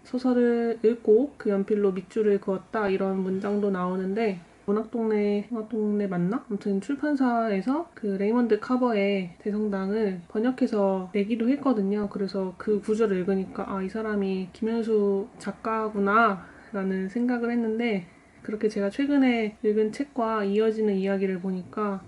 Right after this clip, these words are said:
재밌고 신기하기도 하더라고요. 그 책을 읽다가 좋은 문장이 있으면 밑줄을 긋는다. 어떤 학생과의 대화 중에 학생이 좋아하는 문장이 많은 책을 만나면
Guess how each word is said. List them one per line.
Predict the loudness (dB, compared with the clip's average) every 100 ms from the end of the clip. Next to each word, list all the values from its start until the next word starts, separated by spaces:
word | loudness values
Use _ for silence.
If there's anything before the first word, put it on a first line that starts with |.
| -6
재밌고 | -2 -2 -2 0 2 2 -2 -6
신기하기도 | -4 -2 0 0 -2 -2
하더라고요. | -4 -2 -4 -4 -6 -6 -8 -6
그 |
책을 | 0 2 4 4
읽다가 | 2 -2 -2 0 0 0
좋은 | 2 2 2
문장이 | 0 0 -2
있으면 | -4 -4 -4
밑줄을 | -4 -2 0 2
긋는다. | 2 0 0 -2 -2 -4 -6 -10 -12
어떤 | -4 -2
학생과의 | -2 -2 -2 0 2 2 2 0
대화 | 0 0
중에 | 0 -2 0 -2 -4 -10 -20 -20 -16 -12
학생이 | -4 0 2 2 0 0 -2
좋아하는 | 0 2 2 4
문장이 | 2 2 0 0
많은 | -2 -4
책을 | 0 2 2
만나면 | 2 0 -2 -2 -2 -2 -2 -4